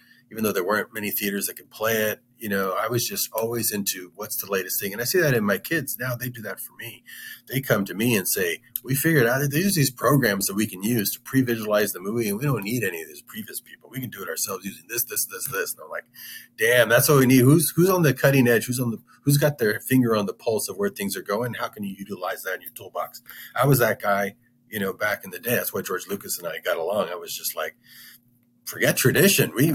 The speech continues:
we were trying to, you know, if, if Da Vinci had, had a forklift, he would have freaking used it. He would have used <laughs> it. He, he wouldn't be making scaffolding. He'd be getting up there and,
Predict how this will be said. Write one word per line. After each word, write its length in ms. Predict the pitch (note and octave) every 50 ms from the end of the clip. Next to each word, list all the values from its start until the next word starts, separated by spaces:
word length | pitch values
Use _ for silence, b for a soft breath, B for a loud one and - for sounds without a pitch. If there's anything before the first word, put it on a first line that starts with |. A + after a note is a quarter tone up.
| - - -
we 120 | C#3+ E3
were 180 | D3+ C3 D3 D3
trying 340 | - - E3 D#3+ D#3+ C#3 C3+
to, 340 | - A#2 G2+ G2 F#2+ - - _ _ -
you 80 | E3
know, 160 | D3+ A2+ G#2 A2
if, 220 | A2 G#2+ - - B B B B B B B -
if 180 | A#2 A2+ - - - _ _ _ _ _ - -
Da 140 | A2 A#2
Vinci 380 | A2 C3+ D3+ D#3+ C#3+ D3 D#3 D3
had, 260 | C#3 C3+ C3+ B2 B2
had 240 | - A#2+ A#2+ C3 -
a 120 | D3 G2+ -
forklift, 560 | - - - D3+ G3 G3 - C#3 C#3 C#3+ -
he 60 | G#3 C4
would 140 | B3+ G#3+
have 80 | D#3 D3 -
freaking 280 | F3+ F3+ F#3 F#3 F3+
used 240 | F#3 A3+ C#4+ C4+ G3+
it. 180 | - - G#2 -
He 80 | C#3
would 120 | F3 G3 F#3
have 100 | F3 F3
used 360 | G3 G#3+ E3 - - - -
<laughs> 40 | -
it. 760 | G#3+ G3+ - - - - - - D#4 D#4+ - - A#3+ A3+ -
He, 180 | - A3 G#3 - - B B B B B
he 60 | -
wouldn't 240 | C4+ B3+ A#3 G#3+ F3
be 120 | F3+ E3+ F3+ - - G#3+
making 280 | G#3 E3 - - - C#3+
scaffolding. 760 | - - - A2+ A#2 C#3 D3+ F3+ G3 G3 A3+ B3 C4 B3+ B3 B B B B -
He'd 120 | C4 C4
be 80 | C4 A3
getting 200 | A3 G#3+ A3 A3
up 160 | G#3+ G#3 -
there 160 | - A3 G#3+ A3 G#3+ G3+
and, 180 | G3 G3 G3